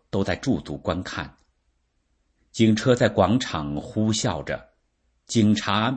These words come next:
泯灭人性的暴力，抓打法轮功学员，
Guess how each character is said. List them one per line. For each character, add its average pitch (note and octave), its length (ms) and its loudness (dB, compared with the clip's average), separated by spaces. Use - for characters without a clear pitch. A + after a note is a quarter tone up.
泯 F#2 180 0
灭 A2 220 4
人 D#2 240 -4
性 G#2 220 -4
的 E2 100 -2
暴 G2 300 -2
力， D#2+ 400 -6
抓 A#2+ 260 2
打 D#2+ 240 -4
法 C2+ 220 -8
轮 F2+ 160 -4
功 G2+ 160 -2
学 E2+ 180 -4
员， C#2+ 300 -6